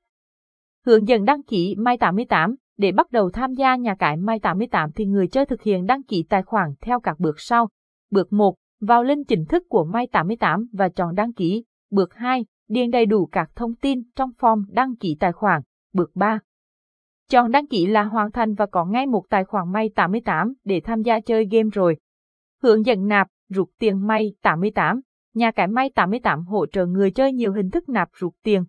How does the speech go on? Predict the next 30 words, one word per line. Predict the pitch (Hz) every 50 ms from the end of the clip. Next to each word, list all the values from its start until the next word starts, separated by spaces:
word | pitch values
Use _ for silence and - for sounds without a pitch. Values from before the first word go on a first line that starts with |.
| _ _
nhưng | 202 214 233 233
hình | 226 214 175 165
thức | - 311 339 - -
được | 202 175 -
khuyến | - - 190 156
khích | 151 - 330 359 _ -
và | 240 214
có | - - 170
nhiều | 151 180 190 196 185 185 185
game | 285 302 302 294
thủ | - 277 208 165
sử | - - 214 180 170
dụng | 202 196 180 175
là | 170 202 196 185
chuyển | - - 214 170 151
khoản | - - 220 196 170 131 - _
và | 180 180 202
dùng | 196 190 190 220 196 196 185
ví | - 180
điện | 170 196 185 175 160 -
tử | - 196 165
Momo. | 156 185 208 226 220 214 240 240 240 208 - _ _ _ _ _ _ _ _ _ _ _ _ _ _ _ _
Các | - 214 190 196
bước | 202 202 180 -
nạp | 220 220 214 202 - _
tiền, | - 233 226 214 196 196 _ _ _ _ _
rút | 196 190 180 -
tiền | - 240 220 214 202
tại | - 208 190
May | 190 202 233 262 277